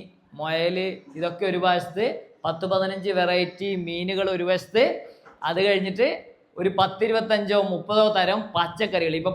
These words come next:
പല പച്ചക്കറിൻ്റെ പേര് തന്നെ കണ്ടാൽ മനസ്സിലാവില്ല, കാരണം ഇംഗ്ലീഷ് വെജിറ്റബിൾസ് അടക്കം നമ്മളെ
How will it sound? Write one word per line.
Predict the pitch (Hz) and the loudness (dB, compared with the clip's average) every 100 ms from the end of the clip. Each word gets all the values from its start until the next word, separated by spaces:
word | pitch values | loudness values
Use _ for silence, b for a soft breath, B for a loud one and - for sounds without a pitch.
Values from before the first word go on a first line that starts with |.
| 165 | 2
പല | 185 196 | 2 2
പച്ചക്കറിൻ്റെ | 175 196 202 196 190 180 | -2 -2 -4 -6 -6 -6
പേര് | 175 202 202 | -2 0 -2
തന്നെ | 185 180 | -2 -2
കണ്ടാൽ | 170 175 | -2 -2
മനസ്സിലാവില്ല, | 165 160 175 175 180 170 | -4 -4 -2 0 -2 -2
കാരണം | 156 160 220 - - _ _ _ 160 | -2 -2 -6 -6 -18 _ _ _ -12
ഇംഗ്ലീഷ് | 170 208 208 180 | -6 -6 -2 -2
വെജിറ്റബിൾസ് | 170 160 190 196 185 165 | -2 -4 -2 -2 0 -2
അടക്കം | 160 196 202 | -2 -4 -6
നമ്മളെ | 160 165 202 | -4 0 2